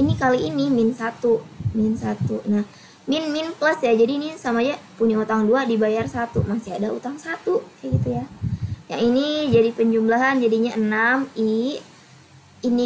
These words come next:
dikurang, min, min jadi min juga, min, mm, delapan J,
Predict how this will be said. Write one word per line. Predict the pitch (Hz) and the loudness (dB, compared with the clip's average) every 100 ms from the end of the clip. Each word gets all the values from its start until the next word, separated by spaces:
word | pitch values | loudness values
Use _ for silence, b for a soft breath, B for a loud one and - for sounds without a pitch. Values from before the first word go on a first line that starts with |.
| 226 | 0
dikurang, | 233 233 220 220 220 240 277 302 302 | 0 0 4 4 4 4 2 0 0
min, | 254 247 240 | 2 2 2
min | 269 | 4
jadi | 240 220 226 - - | 6 4 2 -8 -2
min | 233 226 | 2 2
juga, | 220 214 220 220 233 277 - | 2 2 2 2 2 2 0
min, | 233 226 226 226 | 0 2 2 0
mm, | 226 220 214 208 | 0 0 0 0
delapan | 214 214 214 | -2 -2 -2
J, | 214 | 0